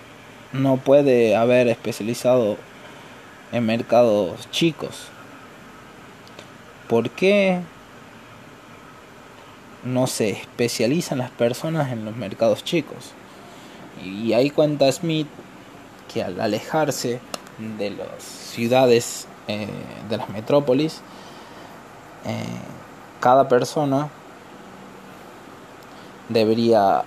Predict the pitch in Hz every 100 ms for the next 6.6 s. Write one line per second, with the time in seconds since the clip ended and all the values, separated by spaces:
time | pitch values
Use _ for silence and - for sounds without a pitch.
0 | - - - - - - - - - -
1 | 117 110 117 113 - 139 139 - 143 -
2 | - - 110 113 160 220 208 175 - 180
3 | 156 - 175 - - - 110 98 107 113
4 | 90 95 117 120 135 160 120 117 - 120
5 | - - 127 120 107 101 101 - 127 120
6 | 107 123 143 - -